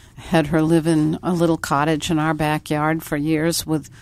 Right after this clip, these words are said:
no rent paid or anything, and she was happy as a clam.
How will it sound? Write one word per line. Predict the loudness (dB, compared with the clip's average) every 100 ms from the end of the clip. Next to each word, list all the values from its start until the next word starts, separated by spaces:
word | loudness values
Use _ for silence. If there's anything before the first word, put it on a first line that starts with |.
| -20 -12 0
no | 2
rent | 4 2 4
paid | 4 4 4
or | 2
anything, | 2 0 0 0
and | 0 -2
she | -2
was | -2 0
happy | 0 0 0
as | 0 0
a | -2
clam. | -2 0 0 0 -2